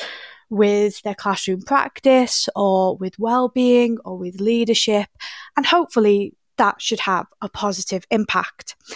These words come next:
So my last show, my, I had a break last week. I was away on holiday in <laughs> Anglesey in North Wales. <laughs> Not quite as glamorous as the Maldives, but still very nice. And the show before that,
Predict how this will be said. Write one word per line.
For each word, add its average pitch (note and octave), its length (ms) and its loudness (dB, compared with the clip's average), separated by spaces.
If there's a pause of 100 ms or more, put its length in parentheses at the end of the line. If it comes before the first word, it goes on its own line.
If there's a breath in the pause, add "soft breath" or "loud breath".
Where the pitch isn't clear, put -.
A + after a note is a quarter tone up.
(480 loud breath)
So C#4+ 160 4 (180)
my D4+ 240 4
last F#4+ 380 4
show, G#3+ 680 -4 (160)
my, A#3 300 -4 (100)
I - 160 -10
had G3+ 220 -4
a - 20 -4
break A3+ 380 0
last G3 260 -2
week. F#3+ 240 -8
I F#3+ 80 -4
was F#3+ 140 -10
away F#3+ 400 -2
on F#3 80 -10
holiday A3+ 480 2
in B3+ 80 6
<laughs> - 20 6
Anglesey A#3+ 640 4
in B3 100 6
North A3 260 2
Wales. G#3 600 0 (100)
<laughs> - 80 -6
Not A#3 300 2
quite A3 220 -2
as A3 180 -8
glamorous G#3+ 480 0
as G#3 140 -8
the A3+ 60 -6
Maldives, G#3+ 640 0
but A3+ 140 -2
still A3 500 -2 (120)
very G3+ 360 2
nice. G3 440 -4 (440 loud breath)
And D4 220 2
the D4 60 2
show D#4 280 4
before D4+ 420 4
that, F#3+ 240 2